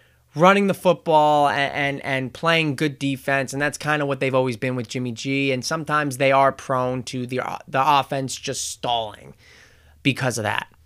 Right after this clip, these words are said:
And that's what happened this game. They dropped to one and two.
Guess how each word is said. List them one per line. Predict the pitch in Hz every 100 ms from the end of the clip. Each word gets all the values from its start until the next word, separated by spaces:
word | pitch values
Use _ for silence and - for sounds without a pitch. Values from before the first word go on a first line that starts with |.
| _ _ _ _ _ -
And | 156
that's | 175
what | 156
happened | 156 151 139
this | 135 -
game. | 139 135 135 117 - _ _ _ _ _ _
They | 156 156
dropped | 160 156
to | 139
one | 120 139
and | 127
two. | - 147 147 180